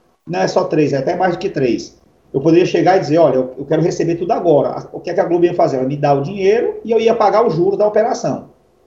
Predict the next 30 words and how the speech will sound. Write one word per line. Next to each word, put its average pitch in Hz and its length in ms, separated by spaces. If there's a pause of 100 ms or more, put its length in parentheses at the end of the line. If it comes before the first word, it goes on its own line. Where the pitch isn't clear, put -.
(580)
O 156 80
que 202 160
a 220 80
C 214 160
B 190 140
F 196 240
fez 196 260
foi 226 80
o 208 40
seguinte, 185 360
"Olha, 190 360 (1000)
podem 254 300
pegar 202 320
o - 20
dinheiro 180 280
lá 202 180
que 214 200
eu, 247 140
C 220 160
B 180 120
F, 196 160
pago 208 260
o 185 40
juro." 143 220
No 226 140
fundo, 269 340
no 262 80
fundo 254 240
foi 277 220
isso, - 440